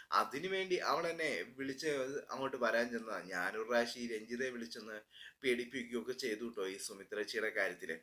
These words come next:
അപ്പൊ അതൊക്കെ അവൾ കണ്ടു. അപ്പൊ അതിന്റെ പേരിലാണ് അവൾ എന്നെ കാണണോന്ന് പറഞ്ഞത്." "ഓ, അതാണോ?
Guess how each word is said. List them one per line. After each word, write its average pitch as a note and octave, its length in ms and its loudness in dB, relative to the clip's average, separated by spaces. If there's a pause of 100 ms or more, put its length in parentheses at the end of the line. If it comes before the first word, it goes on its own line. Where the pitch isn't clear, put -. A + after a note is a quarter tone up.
(300)
അപ്പൊ F#2 200 2
അതൊക്കെ F#2 400 2
അവൾ G2+ 220 4 (100)
കണ്ടു. G#2 360 0 (200)
അപ്പൊ G2 180 -2
അതിന്റെ G#2 520 -2
പേരിലാണ് B2 680 0 (100)
അവൾ G#2 240 0
എന്നെ A2 200 -2
കാണണോന്ന് G#2 580 0
പറഞ്ഞത്." F2+ 380 -4 (460)
"ഓ, C#3 80 4 (220)
അതാണോ? A#2 420 4